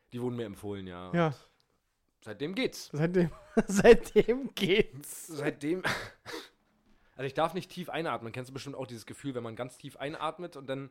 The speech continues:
Speaker 2: Na, wenn ich krank bin, halt das immer, ja.
Speaker 1: Ja, genau, wenn du ganz tief einatmest und dann so dieses Jucken sofort kriegst im Hals. Oh, ist das abartig, ey, da krieg ich wirklich, ey, Mann, da krieg ich wirklich.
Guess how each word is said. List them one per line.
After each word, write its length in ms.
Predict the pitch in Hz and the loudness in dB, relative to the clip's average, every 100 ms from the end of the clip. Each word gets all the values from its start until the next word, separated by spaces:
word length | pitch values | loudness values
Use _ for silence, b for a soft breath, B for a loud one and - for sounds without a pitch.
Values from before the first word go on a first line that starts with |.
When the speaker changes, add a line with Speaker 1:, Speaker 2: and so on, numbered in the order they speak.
| - | 0
Speaker 2:
Na, 80 | 147 | 4
wenn 100 | 151 | 6
ich 60 | |
krank 220 | - 185 | 6 4
bin, 160 | 208 147 | 4 2
halt 160 | 139 135 | 0 -2
das 80 | |
immer, 140 | 131 127 | -4 -4
ja. 120 | 127 | 0
Speaker 1:
Ja, 100 | 156 | 0
genau, 280 | 165 143 113 | 2 2 0
wenn 80 | 127 | -2
du 80 | |
ganz 200 | 123 143 - | -4 -6 -10
tief 120 | 120 | -10
einatmest 360 | 139 135 131 | -10 -8 -8
und 80 | 127 | -8
dann 80 | 127 | -6
so 100 | 123 | -8
dieses 180 | 120 110 | -10 -8
Jucken 240 | 120 127 113 | -8 -6 -8
sofort 360 | 110 110 98 | -8 -10 -10
kriegst 240 | - 98 - | -12 -16 -16
im 120 | 95 | -12
Hals. 240 | 104 - | -12 -12
Oh, 100 | - | -12
ist 140 | 98 - | -12 -14
das 60 | |
abartig, 400 | - 87 - 90 | -20 -20 -20 -20
ey, 80 | 104 | -18
da 80 | 101 | -16
krieg 180 | - 110 | -14 -14
ich 60 | |
wirklich, 200 | 117 - | -14 -14
ey, 120 | 113 95 | -10 -10
Mann, 100 | 92 | -12
da 80 | |
krieg 180 | 82 92 | -14 -16
ich 60 | 95 | -18
wirklich. 340 | 90 80 - | -20 -20 -20